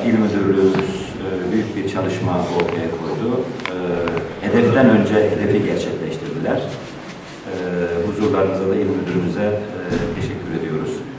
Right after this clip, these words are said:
Kozan'da da aynı şeyler oldu. E, kaymakamımıza teşekkür ediyoruz. Tabii,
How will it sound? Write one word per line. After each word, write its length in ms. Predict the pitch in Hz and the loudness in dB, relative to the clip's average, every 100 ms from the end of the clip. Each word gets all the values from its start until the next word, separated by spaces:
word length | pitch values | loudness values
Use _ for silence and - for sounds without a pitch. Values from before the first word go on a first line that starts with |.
| - - - - - - - | -14 -14 -14 -12 -10 -2 4
Kozan'da 360 | 123 120 - | 6 8 8
da 60 | - | 6
aynı 180 | - - | 4 4
şeyler 320 | - - - | 2 2 2
oldu. 440 | - 82 - - - - - 101 | 2 0 0 0 -2 -6 -8 -6
E, 280 | 92 90 90 | -4 -4 0
kaymakamımıza 640 | 101 98 95 90 87 85 85 | 0 2 0 0 0 -2 -4
teşekkür 440 | - 78 76 80 | -6 -6 -8 -6
ediyoruz. 260 | 82 107 - - - - - - - - | -4 -4 -4 -6 -10 -14 -16 -16 -18 -4
Tabii, 400 | 131 127 127 117 | 0 4 6 6